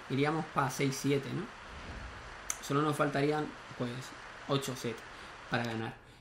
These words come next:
Eh, <laughs> uno. Nos han reventado, ¿vale? Nos han reventado, intenta ganar dinero. ¿Cuánto dinero que desciende la botella de agua?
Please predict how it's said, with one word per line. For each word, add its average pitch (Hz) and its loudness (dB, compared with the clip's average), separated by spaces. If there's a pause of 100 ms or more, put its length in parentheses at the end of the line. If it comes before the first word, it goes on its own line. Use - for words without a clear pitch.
(120)
Eh, 151 10 (160)
<laughs> - -6
uno. 143 6 (3750)
Nos 151 6
han 156 6
reventado, 123 2 (440)
¿vale? 139 2
Nos 139 4
han 135 4
reventado, 131 4
intenta 139 4
ganar 127 4
dinero. 196 2 (400)
¿Cuánto 175 6
dinero 165 4 (200)
que 156 2
desciende 147 2
la 139 4
botella 156 0
de 214 0
agua? 127 -2